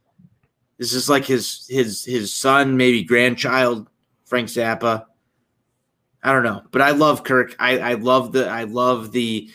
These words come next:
the jump over to the White Sox train. I saw that as well, Johnny. Um, and I love that shit. Uh, big Blackhawks guy, big Four Feathers guy.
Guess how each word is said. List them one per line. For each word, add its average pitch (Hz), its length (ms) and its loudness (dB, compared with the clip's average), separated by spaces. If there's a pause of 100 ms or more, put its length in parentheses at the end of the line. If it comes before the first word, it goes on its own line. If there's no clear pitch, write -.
(220)
the 127 100 -2
jump 120 380 0
over 113 280 -2
to 117 160 -10
the 107 100 -4
White 107 320 -6
Sox 101 260 -6
train. 107 280 -4
I 107 120 -4
saw 120 320 2
that 120 160 4
as 110 200 -2
well, 110 240 2
Johnny. 104 460 -4 (420)
Um, 107 440 0 (260)
and 127 100 0
I 123 120 2
love 113 320 0
that 113 200 0
shit. - 380 -4 (260)
Uh, 110 240 -4
big 151 380 2
Blackhawks 135 540 2
guy, 123 180 0
big 123 260 2
Four 123 240 4
Feathers 107 440 -6
guy. 101 340 -8